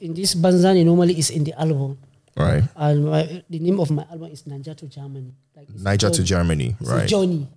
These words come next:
Speaker 1: My
Speaker 2: Right.
Speaker 1: journey from Nigeria to Germany.
Speaker 2: So you're taking us on a journey.
Speaker 1: Yeah.
Speaker 2: Mm.
Speaker 1: So, and I just, I'm somebody like, I want, I like when people advise me. I like advice. That is
Speaker 2: Right.
Speaker 1: me. When now you call me and say, "Hey, Bello,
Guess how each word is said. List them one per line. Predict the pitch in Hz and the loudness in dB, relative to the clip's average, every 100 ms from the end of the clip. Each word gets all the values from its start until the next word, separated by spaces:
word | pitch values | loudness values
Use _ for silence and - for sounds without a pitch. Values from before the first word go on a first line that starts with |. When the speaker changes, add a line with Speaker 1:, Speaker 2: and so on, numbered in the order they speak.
| _ _ _ | _ _ _
Speaker 1:
My | - 165 | -8 -4
Speaker 2:
Right. | 151 | -2
Speaker 1:
journey | 196 208 | -2 -4
from | 180 156 | -6 -8
Nigeria | 147 143 165 170 | -10 -14 -18 -20
to | 156 | -18
Germany. | 131 | -4
Speaker 2:
So | 92 | -2
you're | |
taking | 87 101 90 87 | 0 0 0 0
us | 82 | 0
on | 73 | -4
a | |
journey. | 87 80 69 - - | -4 -4 -4 -6 -10
Speaker 1:
Yeah. | 165 160 143 135 _ _ | -10 -8 -6 -8 _ _
Speaker 2:
Mm. | 165 151 120 | -6 -6 -6
Speaker 1:
So, | - 196 175 170 165 | -2 2 4 4 2
and | 160 151 147 139 _ _ _ _ _ _ _ - _ _ | -2 -2 -4 -8 _ _ _ _ _ _ _ -20 _ _
I | 180 | -2
just, | 180 226 - | 0 -2 -2
I'm | 170 | -2
somebody | 185 208 208 | 0 0 2
like, | 165 151 143 - - | 0 -2 -6 -16 -4
I | 170 | -2
want, | 185 196 208 _ _ _ _ | 0 -2 -10 _ _ _ _
I | 175 | -4
like | 180 196 185 | -4 -4 -6
when | 165 | -10
people | 147 170 147 | -14 -20 -20
advise | 135 147 147 175 | -20 -20 -20 -12
me. | |
I | 160 | -4
like | 170 190 - | -2 -2 -6
advice. | 139 - 160 151 135 160 | -10 -8 -8 -8 -10 -6
That | 180 | -2
is | 139 98 | 0 0
Speaker 2:
Right. | 160 | -2
Speaker 1:
me. | 160 147 _ _ _ | -6 -8 _ _ _
When | 180 165 | -4 0
now | 180 220 | 2 2
you | 202 | 0
call | 165 - 190 190 | -4 -4 -2 0
me | 185 | -2
and | 151 | -6
say, | 170 | -6
"Hey, | 175 208 | -6 -4
Bello, | 160 170 165 147 | -2 -4 -4 -8